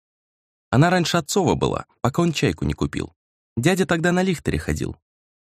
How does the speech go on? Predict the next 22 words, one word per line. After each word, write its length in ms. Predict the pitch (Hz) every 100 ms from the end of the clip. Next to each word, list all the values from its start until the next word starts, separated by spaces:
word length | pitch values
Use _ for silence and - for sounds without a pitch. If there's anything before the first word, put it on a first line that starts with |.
| -
А 80 |
как 180 | 90 98
"Чайка" 320 | - 104 -
появилась, 580 | 71 82 95 139 82 - -
дядя 280 | 104 127 131
на 120 | 139
крачку 360 | 139 78 - -
перешел, 480 | - 78 - - - _ _ _
а 100 | 113
лихтер 340 | 175 - 73
продали". 480 | - 147 104 71 71 _ _ _ _ _ _ _ _ _
Второе 360 | _ 87 107 98
судно 300 | - 120 98
было 240 | 107 113
чуть 260 | - - 123
ниже 240 | 104 92
бортом, 460 | 80 139 - - - _
покороче 520 | 85 82 107 160 -
и 60 | 139
как-то 320 | 156 147 165
поусадистей, 800 | 147 160 - 120 - - - - _ -
пошире. 480 | 151 - - -